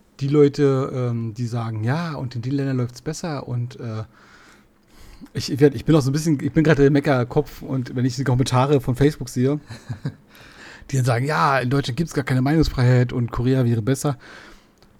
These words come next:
Speaker 1: So eine Simulation, wie ist es denn da?
Speaker 2: <laughs> Richtig.
Speaker 1: Was, was passiert denn? <clears throat> Was passiert denn da, wenn du dich hinstellst und sagst, „Ja, der, der Anführer ist doof“?
Speaker 2: Ja, eben, ja.
Speaker 1: Denn dann bist du nicht mehr.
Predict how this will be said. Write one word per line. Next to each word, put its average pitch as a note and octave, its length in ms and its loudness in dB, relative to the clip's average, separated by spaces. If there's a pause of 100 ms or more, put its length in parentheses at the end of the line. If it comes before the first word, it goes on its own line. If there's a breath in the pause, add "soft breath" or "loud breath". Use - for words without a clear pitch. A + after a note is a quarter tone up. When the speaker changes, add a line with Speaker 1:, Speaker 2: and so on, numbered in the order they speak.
(120)
Speaker 1:
So C#3 140 2
eine D#3 140 8
Simulation, F3+ 680 4
wie G3 60 -2
ist A#3 160 -4
es D#4 120 -2
denn D3+ 200 2
da? A#2+ 240 0 (160)
Speaker 2:
<laughs> - 140 -12
Richtig. - 380 -6 (180)
Speaker 1:
Was, D3 240 -2
was C#3+ 100 -2
passiert G3+ 300 -2
denn? D#3+ 480 0
<clears throat> - 20 -20 (420 loud breath)
Was C#3+ 120 4
passiert F#3+ 320 0
denn C#4+ 100 4
da, D3 120 4
wenn C3 100 4
du C3 60 2
dich A#2+ 80 -4
hinstellst C#3 420 0
und A2+ 80 -8
sagst, A#2+ 280 0
„Ja, B2+ 100 2
der, A#2 260 -4 (360 loud breath)
der A#2+ 100 4
Anführer B2 340 0
ist - 180 -6
doof“? A#2+ 320 2 (680)
Speaker 2:
Ja, B2+ 100 -8
eben, C3+ 220 -6 (200)
ja. G#2 160 -10 (200)
Speaker 1:
Denn A#2 80 0
dann B2 120 4
bist F#3+ 200 6
du C#4 40 6
nicht G3 200 4
mehr. - 180 -4